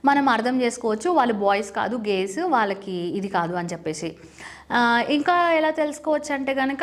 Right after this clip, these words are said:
వాళ్ళ, వాళ్ళ పద్ధతి అంటే వాళ్ళ బిహేవియర్, అంటే వాళ్ళు ఎక్కువగా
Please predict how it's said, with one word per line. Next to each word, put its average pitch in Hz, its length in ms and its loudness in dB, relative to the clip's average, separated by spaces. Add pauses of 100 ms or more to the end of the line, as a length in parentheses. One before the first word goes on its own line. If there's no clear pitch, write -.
వాళ్ళ, 269 600 2 (200)
వాళ్ళ 277 260 2
పద్ధతి 254 640 -2 (320)
అంటే 262 180 2
వాళ్ళ 285 180 2
బిహేవియర్, 220 640 -2 (340)
అంటే 277 160 0
వాళ్ళు 277 220 4
ఎక్కువగా 277 680 0